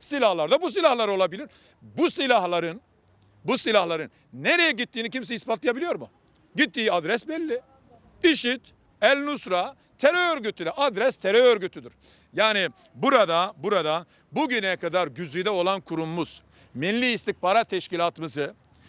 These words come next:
güzide olan kurumumuz, Adalet Sarayı dediğimiz yargıçları, savcıları, Türk Silahlı Kuvvetleri'ne dediler ki bunlar terör örgütün üyesidir.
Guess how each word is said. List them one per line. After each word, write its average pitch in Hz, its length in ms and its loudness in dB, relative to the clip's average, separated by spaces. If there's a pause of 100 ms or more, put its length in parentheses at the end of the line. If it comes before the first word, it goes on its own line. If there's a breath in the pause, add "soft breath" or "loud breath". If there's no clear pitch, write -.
(180 soft breath)
güzide 202 380 -2
olan 226 320 2
kurumumuz, 190 720 -4 (1400 soft breath)
Adalet 220 500 4
Sarayı 208 400 0
dediğimiz 214 520 -4 (380)
yargıçları, 208 1040 0
savcıları, 202 1200 0 (300 soft breath)
Türk 262 260 0
Silahlı 220 480 2
Kuvvetleri'ne 196 640 -2
dediler 240 300 -2
ki 240 200 -6 (320 soft breath)
bunlar 214 380 -2
terör 240 460 2
örgütün 180 320 -8
üyesidir. 247 640 -2